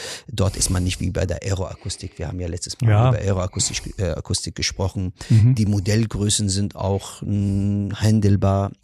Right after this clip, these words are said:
Speaker 2: Genau,
Speaker 1: in
Speaker 2: das
Speaker 1: dem
Speaker 2: ist
Speaker 1: Bereich,
Speaker 2: eigentlich
Speaker 1: weil man ja Wärmeleitung
Speaker 2: Mhm.
Speaker 1: hat in der Regel, die ist ja sehr dankbar von,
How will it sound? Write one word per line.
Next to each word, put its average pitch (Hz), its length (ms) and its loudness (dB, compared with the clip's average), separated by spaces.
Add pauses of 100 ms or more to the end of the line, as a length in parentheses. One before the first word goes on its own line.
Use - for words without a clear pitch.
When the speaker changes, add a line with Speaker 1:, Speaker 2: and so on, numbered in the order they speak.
Speaker 2:
Genau, 98 180 6
Speaker 1:
in 98 60 8
Speaker 2:
das 101 80 4
Speaker 1:
dem 104 60 -4
Speaker 2:
ist 101 80 2
Speaker 1:
Bereich, 95 140 6
Speaker 2:
eigentlich 95 360 6 (520)
Speaker 1:
weil 92 120 -2
man 92 180 -4
ja 95 140 -2
Wärmeleitung 98 720 0
Speaker 2:
Mhm. - 40 4
Speaker 1:
hat 143 220 6
in - 160 -4
der 95 180 2
Regel, 95 460 2
die 87 160 -4
ist 85 140 -2
ja 92 80 -2
sehr 92 180 0
dankbar 98 580 0
von, 95 440 -2